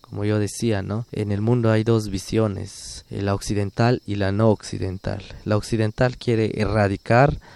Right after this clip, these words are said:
por completo a la no occidental, que es el del conocimiento de los pueblos originarios, y llevar estos conocimientos a otros lugares, llevarlo, presentarlo con los científicos, ¿no?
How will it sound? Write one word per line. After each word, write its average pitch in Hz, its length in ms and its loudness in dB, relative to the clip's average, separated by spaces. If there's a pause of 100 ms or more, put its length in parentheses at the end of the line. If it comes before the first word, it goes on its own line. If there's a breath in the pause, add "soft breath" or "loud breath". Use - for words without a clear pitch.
(300 loud breath)
por - 160 -6
completo 107 540 0
a 98 60 -2
la 92 160 2
no 101 160 0
occidental, 101 800 -2
que - 120 -2
es 107 160 -6
el 98 140 -6
del 92 240 -4
conocimiento 107 640 0
de 95 80 4
los 95 140 -2
pueblos 104 400 2
originarios, 95 840 -4
y 101 560 0
llevar 110 320 4
estos 143 280 4
conocimientos 107 840 0
a - 120 -4
otros 117 360 2
lugares, 92 800 -2 (140)
llevarlo, 107 760 2
presentarlo 107 1160 2
con 104 160 0
los 101 120 2
científicos, 101 1120 -2
¿no? 113 300 4